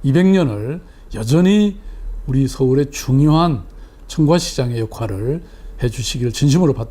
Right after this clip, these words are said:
부탁드리고, 어, 저도 개인적으로, 어, 여러분들의 활동을 지지하고 또 돕도록 최선을 다하겠습니다. 고맙습니다.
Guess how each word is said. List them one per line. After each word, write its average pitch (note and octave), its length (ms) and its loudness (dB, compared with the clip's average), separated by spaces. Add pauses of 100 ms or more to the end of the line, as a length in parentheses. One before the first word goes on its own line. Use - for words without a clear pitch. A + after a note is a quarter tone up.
(120)
부탁드리고, B2+ 880 -4 (440)
어, A#2+ 180 -6
저도 D3+ 220 2
개인적으로, C3+ 880 0 (360)
어, A2 280 -6
여러분들의 A2 440 -2
활동을 C3 400 -2
지지하고 B2+ 640 0
또 D#3+ 400 0 (400)
돕도록 B2+ 760 -6
최선을 D3 500 0 (380)
다하겠습니다. - 600 -6 (280)
고맙습니다. D3 760 0